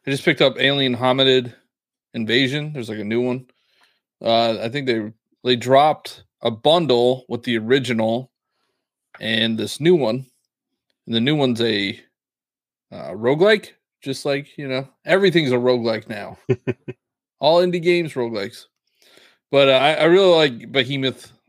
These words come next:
Speaker 1: Software. I think that's, uh, their name. They are most known for Castle Crashers. Would,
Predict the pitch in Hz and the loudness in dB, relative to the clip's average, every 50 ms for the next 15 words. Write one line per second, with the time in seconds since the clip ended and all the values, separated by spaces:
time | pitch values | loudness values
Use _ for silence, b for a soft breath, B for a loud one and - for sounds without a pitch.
0 | _ _ - - 135 123 123 120 - 143 135 131 131 131 - - 131 - 127 120 | _ _ -6 0 2 2 2 2 2 2 2 2 2 0 -4 -10 -14 -10 -8 -6
1 | 117 113 110 - - - _ _ _ _ _ _ _ _ _ - - - - - | -6 -8 -8 -12 -16 -20 _ _ _ _ _ _ _ _ _ -18 -14 -12 -12 -12
2 | 104 107 104 110 117 117 117 117 - b b b b b b b - - 123 123 | -10 -10 -10 -8 -6 -6 -8 -8 -12 b b b b b b b -6 -2 0 2
3 | 120 120 117 117 113 117 117 123 131 139 143 131 - - 143 143 135 135 139 143 | 2 2 2 0 -2 -4 -2 0 0 0 0 0 -6 -6 -4 -2 -2 -2 -2 -4
4 | 135 - 131 - - 143 135 139 135 - 165 - 165 156 151 156 160 156 180 175 | -6 -8 -8 -4 -2 0 0 0 0 -2 -4 0 2 2 2 2 2 0 0 0
5 | 170 170 156 - - - - 127 117 120 120 120 113 - | 0 -2 -4 -8 -16 -20 -14 -8 -6 -4 -2 -2 -4 -6